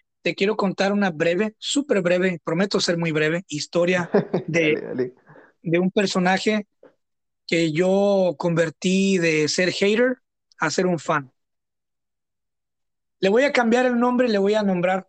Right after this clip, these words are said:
Speaker 1: Pepe. ¿Ok?
Speaker 2: Dale, es buen
Speaker 1: Pepe y
Speaker 2: nombre.
Speaker 1: yo
Speaker 2: <laughs>
Speaker 1: éramos amigos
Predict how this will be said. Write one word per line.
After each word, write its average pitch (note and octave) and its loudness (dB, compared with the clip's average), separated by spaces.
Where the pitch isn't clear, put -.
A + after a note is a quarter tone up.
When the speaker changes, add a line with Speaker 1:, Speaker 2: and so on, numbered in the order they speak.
Speaker 1:
Pepe. E3+ -4
¿Ok? E3 -4
Speaker 2:
Dale, C3 -2
es A#2+ -14
buen G3 0
Speaker 1:
Pepe D#4 2
y B3+ 0
Speaker 2:
nombre. A3+ 0
Speaker 1:
yo A#3+ 0
Speaker 2:
<laughs> G3 -2
Speaker 1:
éramos A#3 0
amigos G3+ -2